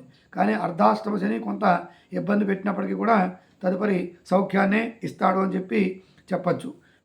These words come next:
వీళ్ళకి స్వస్థానంలో రవి వలన, అంటే రవి వలన పదహారవ తేదీ వరకు వచ్చేటువంటి ఇబ్బందులు కొన్ని ఉన్నాయి కాబట్టి వీళ్ళు ఈ పదహారవ తేదీ వరకు, ఈ వచ్చేటువంటి సమయంలో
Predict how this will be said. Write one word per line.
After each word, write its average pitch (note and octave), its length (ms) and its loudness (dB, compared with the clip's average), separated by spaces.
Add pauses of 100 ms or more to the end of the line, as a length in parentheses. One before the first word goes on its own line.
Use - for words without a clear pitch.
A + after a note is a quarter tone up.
వీళ్ళకి G#3+ 300 -2 (220)
స్వస్థానంలో G#3+ 520 0 (100)
రవి G3 180 0
వలన, G3+ 180 2 (200)
అంటే G2 160 0 (440)
రవి F#3 180 2
వలన G#3+ 220 4
పదహారవ G3 360 2
తేదీ G3 200 0
వరకు F#3 200 -2
వచ్చేటువంటి F#3 440 0 (460)
ఇబ్బందులు G2 340 -2
కొన్ని F#3+ 160 0
ఉన్నాయి F#2 240 2
కాబట్టి F#3+ 340 0 (600)
వీళ్ళు G#3 220 -8 (360)
ఈ G3+ 120 -6
పదహారవ G3+ 380 2
తేదీ G3+ 260 0
వరకు, F#3 220 0 (460)
ఈ - 20 4 (280)
వచ్చేటువంటి G#3 500 0
సమయంలో G3 380 0